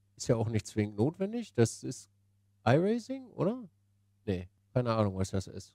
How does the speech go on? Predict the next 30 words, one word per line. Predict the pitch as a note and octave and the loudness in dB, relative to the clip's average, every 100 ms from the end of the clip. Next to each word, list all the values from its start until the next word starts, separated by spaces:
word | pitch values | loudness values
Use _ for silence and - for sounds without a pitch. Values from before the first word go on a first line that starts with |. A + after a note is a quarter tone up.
| _ _ _ | _ _ _
Aber | G#2+ | 0
das | G#2 - | 0 2
sieht | A#2+ | 2
sehr | A2+ C#3+ | 6 4
schön | - G3 E3 | 6 2 2
aus. | F2+ F2+ - _ _ _ | -8 -10 -12 _ _ _
Oh, | - A#2 | 4 6
hier | G2+ | 8
sogar | G#2+ A2 | 6 2
mit | G2 F#2 | 2 -2
Luft | F#2+ D3+ - - | 6 6 6 0
drinne. | F#3+ G#3 G#3+ G#3+ _ _ _ _ | 0 2 -6 -10 _ _ _ _
Oh, | B2+ B2+ C#3+ D3 D#3 D3+ C#3 | 2 10 12 12 12 12 12
die | A#2+ | 10
ganz | A#2 C#3+ F#3+ | 12 10 10
geile | A#2+ G#2+ | 8 8
Buttonbox | G2+ G#2 G#2 G2 - - | 8 6 4 2 2 -2
hat | G2 | 0
er. | F#2 F#2 - - | -2 -4 -18 0
Oh, | B2 A#3 | 0 0
schön, | A3+ - G#2 A#2+ A#3 | -4 4 6 8 6
okay. | F#3+ - G2 C#3 | -2 -2 0 2
Sieht | G#3+ B2 | 0 0
auch | F#2+ | 0
geil | - C#3+ F#3 | 4 4 4
aus. | G#3+ B3+ B3+ | 2 2 4
Densofleck | - A#2+ E3 E3+ - F#3 | 8 8 8 6 6 4
ist | B2+ A2 | 4 6
auch | A2+ F3 | 6 6
dran. | E3 F3+ C4 D4+ | 4 6 6 0